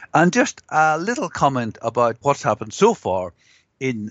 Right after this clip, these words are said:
the competition. England lost their opening game to Spain two one. Now, that brought the World Cup semi-finalists down to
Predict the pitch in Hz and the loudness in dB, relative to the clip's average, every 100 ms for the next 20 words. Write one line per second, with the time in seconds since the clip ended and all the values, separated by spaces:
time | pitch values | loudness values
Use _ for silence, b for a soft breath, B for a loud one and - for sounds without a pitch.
0 | - 107 117 110 107 101 147 143 B B | -10 -4 -4 -4 -4 -4 -2 -4 B B
1 | - 226 240 160 107 104 - 120 135 135 | 0 4 6 6 2 0 -4 2 4 4
2 | - 123 - 156 143 139 127 120 117 110 | 0 -6 -4 -4 -4 -2 0 0 -4 -4
3 | 117 110 101 - 110 - 107 90 80 78 | -2 0 -2 -4 -6 -2 0 -2 -6 -12
4 | - 117 104 120 120 71 - _ _ _ | -6 -2 2 4 2 0 -14 _ _ _
5 | _ b b b b b 147 156 151 _ | _ b b b b b 2 2 2 _
6 | _ 180 269 - 185 170 - 143 135 - | _ 0 0 0 0 0 -4 -6 -6 -8
7 | 120 170 190 156 - 151 - - 143 127 | 0 2 2 0 0 0 0 0 0 0
8 | 110 151 156 101 101 - - 127 139 135 | 2 2 2 0 -8 -12 -6 0 0 0
9 | 123 120 | -4 -6